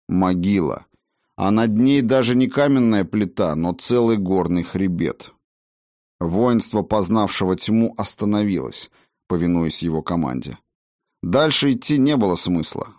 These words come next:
Плотина рядом, исполинская, необозримая и невидимая.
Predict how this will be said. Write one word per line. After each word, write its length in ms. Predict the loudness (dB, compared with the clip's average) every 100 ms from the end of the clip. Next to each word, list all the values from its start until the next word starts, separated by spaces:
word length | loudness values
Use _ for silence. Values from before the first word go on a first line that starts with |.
| _
Плотина 800 | -2 -2 -2 -2 0 2 2 0 -4
рядом, 580 | 0 2 2 -2 -6 -12 _
исполинская, 920 | -6 -2 0 0 0 -2 -6 -8 -8 -6
необозримая 880 | -2 0 0 0 0 0 0 0 -2
и 180 | -4 0
невидимая. 720 | 0 0 -2 -4 -6 -8